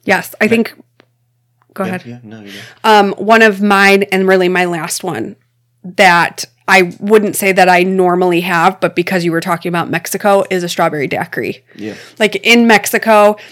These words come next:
Speaker 1: if I'm sitting by a pool, I love to have a frozen drink because it just kind of goes with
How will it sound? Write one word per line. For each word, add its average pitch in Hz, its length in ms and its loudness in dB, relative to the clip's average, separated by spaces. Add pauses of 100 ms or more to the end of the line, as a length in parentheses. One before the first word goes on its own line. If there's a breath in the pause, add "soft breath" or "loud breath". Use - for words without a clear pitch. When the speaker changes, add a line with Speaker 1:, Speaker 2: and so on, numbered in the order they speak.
(140 loud breath)
Speaker 1:
if - 160 -6
I'm 226 180 4
sitting 220 340 0
by 185 140 2
a 160 120 2
pool, 202 600 2
I 180 200 2
love 175 720 2 (800)
to 196 100 -4
have 175 180 -2
a 175 60 0
frozen 175 460 -2
drink 175 360 -6
because 170 300 -10
it 160 100 -12
just 160 220 -8
kind 170 220 -4
of 156 120 -12
goes 156 300 -6
with 160 340 -10